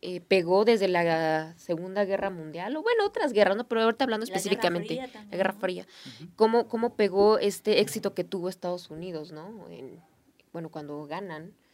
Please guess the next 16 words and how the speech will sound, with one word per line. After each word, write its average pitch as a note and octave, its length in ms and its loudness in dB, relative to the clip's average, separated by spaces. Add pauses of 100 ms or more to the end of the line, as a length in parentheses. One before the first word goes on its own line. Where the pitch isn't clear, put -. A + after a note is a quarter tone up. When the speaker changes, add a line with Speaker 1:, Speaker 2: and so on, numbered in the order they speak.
(420)
Speaker 1:
contra, D3 600 -10
pues, D3+ 220 -8
lo D3 120 -6
que - 80 -16
sería D#3+ 280 -6
Alemania D#3+ 680 -8
y, C#3+ 140 -14
bueno, D3 200 -12
todos D3+ 280 -14
sus, C#3 240 -14
este, A2+ 480 -8 (100)
Speaker 2:
Sus - 100 -20
aliados. - 380 -20
Speaker 1:
sus E3+ 240 -12
aliados, D#3 500 4
¿no? D#3+ 220 -4